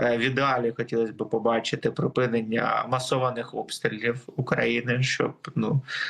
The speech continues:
у всіх світло з'явилось, тепло в домівках. Це надзвичайно важливо. Але поки що, ну, от зараз повітряна тривога в Києві.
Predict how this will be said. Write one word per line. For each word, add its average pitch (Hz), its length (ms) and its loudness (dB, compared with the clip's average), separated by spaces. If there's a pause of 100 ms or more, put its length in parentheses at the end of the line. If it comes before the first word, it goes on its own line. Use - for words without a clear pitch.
(160)
у 127 60 0
всіх - 320 0
світло 110 600 0
з'явилось, 123 800 2 (160)
тепло 117 480 2
в 127 80 0
домівках. 127 640 0
Це 107 380 0 (460)
надзвичайно 127 920 0
важливо. 127 600 -2 (640)
Але 151 640 2
поки 160 300 -2
що, 135 600 0
ну, 143 160 2
от 120 160 -2
зараз 147 500 2
повітряна 143 480 0
тривога 123 340 0
в 107 100 -6
Києві. 104 320 -6